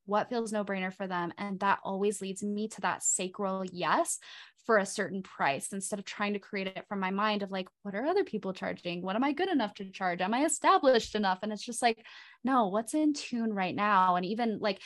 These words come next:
trying to hit a certain income goal with pricing, like, I never do that. It's just like, what is the pulse of now?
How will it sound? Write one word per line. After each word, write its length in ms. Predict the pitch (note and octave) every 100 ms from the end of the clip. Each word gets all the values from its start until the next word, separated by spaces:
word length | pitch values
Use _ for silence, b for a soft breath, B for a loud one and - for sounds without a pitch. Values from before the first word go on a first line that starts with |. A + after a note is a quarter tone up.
| B B -
trying 320 | - A3+ A3+
to 100 | A3
hit 200 | F3 A3
a 60 | G#3+
certain 320 | - E3 F3+
income 480 | - C4 C#4+ G#3+ F#3+
goal 200 | F3+ F3
with 180 | F3+
pricing, 500 | - F3+ D#3+ F3+ F3
like, 180 | F3 F#3
I 80 | G3+
never 360 | G3+ F#3+ A3 A3+
do 280 | - G3
that. 280 | G3+ D#3 D3
It's 140 | - -
just 220 | G3 -
like, 160 | F#3+
what 180 | F#3 F#3+
is 140 | G3+ A#3
the 80 |
pulse 380 | C4+ - G#3 G3
of 120 | F#3+
now? 380 | F#3 E3 D#3+ F3